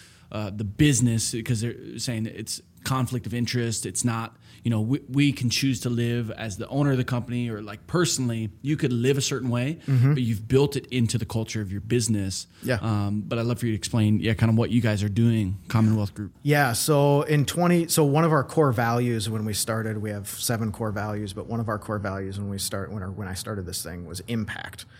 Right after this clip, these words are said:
Speaker 1: Yep.
Speaker 2: And kind of our sub definition of that is that we believe that ple-, the people and places we interact with will be better because we exist.
Speaker 1: Yep.
Speaker 2: So that's always been a tenet of ours. And in twenty sixteen, I'm, I'm,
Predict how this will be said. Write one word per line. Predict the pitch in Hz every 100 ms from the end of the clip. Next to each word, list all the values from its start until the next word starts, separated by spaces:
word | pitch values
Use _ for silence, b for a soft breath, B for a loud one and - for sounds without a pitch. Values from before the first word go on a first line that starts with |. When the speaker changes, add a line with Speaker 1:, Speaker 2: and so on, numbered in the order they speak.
| B
Speaker 1:
Yep. | 123 127
Speaker 2:
And | 120 110 104 98 95 -
kind | -
of | 101
our | 95
sub | - 104 95 95
definition | 107 98 92 90 98
of | 90
that | 92 92
is | 92 95 - -
that | 98 98
we | 120
believe | 117 113 104 104 104
that | 98
ple-, | - 123 -
the | 107
people | 101 147 - 135
and | 110 95
places | 113 107 113 98
we | 107
interact | 101 90 98 90
with | 135 143 - B B B
will | 123 117
be | 110
better | 104 101 107 117
because | 104 - 104 95
we | 87
exist. | 92 85 - - -
Speaker 1:
Yep. | 120 123 - _ _ _ - -
Speaker 2:
So | 117
that's | 113
always | 127 135 107
been | 117 117
a |
tenet | 92 110 110
of | 101
ours. | 98 95 98
And | 104 104 92 B B -
in | 123
twenty | 160 147
sixteen, | 110 233 233 - 139 123 117 -
I'm, | 143 143
I'm, | 156 139